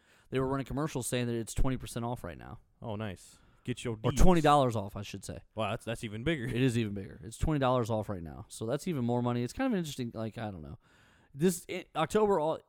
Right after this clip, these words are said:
Speaker 1: the reason October is such a big deal is this is them getting every,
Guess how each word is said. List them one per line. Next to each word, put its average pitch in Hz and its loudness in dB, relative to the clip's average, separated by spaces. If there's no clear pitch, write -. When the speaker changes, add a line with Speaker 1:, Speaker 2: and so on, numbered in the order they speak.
Speaker 1:
the 143 -4
reason 208 0
October 185 -2
is 156 -4
such 151 -8
a 135 -6
big 131 -4
deal 127 0
is 104 -4
this 139 -6
is 143 -14
them 143 0
getting 127 -2
every, 143 -2